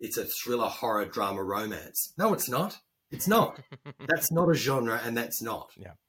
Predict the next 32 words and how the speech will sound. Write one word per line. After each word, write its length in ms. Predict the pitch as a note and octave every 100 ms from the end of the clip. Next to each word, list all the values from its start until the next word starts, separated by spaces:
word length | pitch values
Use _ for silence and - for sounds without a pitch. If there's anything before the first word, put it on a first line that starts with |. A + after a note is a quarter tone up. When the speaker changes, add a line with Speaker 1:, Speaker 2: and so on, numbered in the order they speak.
| _ -
Speaker 1:
I'm 60 |
sorry, 500 | - C3+ G2+ - - _ _ _ -
you 80 |
know. 220 | G#2+ F#2+ - _ _ - - -
And, 260 | C3 B2 A#2
and 140 | C3
one 120 | C#3 D#3
of 60 |
the 100 | D3+
things, 280 | - C3 A#2+
one 120 | C#3+ D#3
of 60 |
the 60 | A#2
best 280 | C3+ - -
pieces 220 | A#2+ G2+
of 60 | G2+
advice 360 | G#2 G#2 G2+ - -
and 160 | G#2
very 160 | B2+ A#2+
simple 400 | - F#3 E3 A2+
pieces 400 | - G2 - F#2
of 80 | F#2
advice 380 | F#2 F#2+ G2 -
that 100 | A2
I 140 | B2
got 320 | - F2 - - _
coming 240 | A#2+ G#2
out 80 | F#2+
of 80 | F#2
grad 240 | G#2+ A2+
school, 420 | - F#2+ F2 F#2 - _ _ _ _
um, 340 | G#2 F#2+ F#2